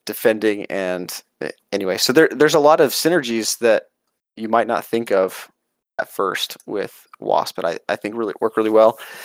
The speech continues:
Um, Scarlet Witch, I think one thing that,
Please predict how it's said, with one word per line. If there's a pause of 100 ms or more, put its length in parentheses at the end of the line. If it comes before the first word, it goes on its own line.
(380)
Um, (260)
Scarlet
Witch, (1000)
I
think
one
thing
that,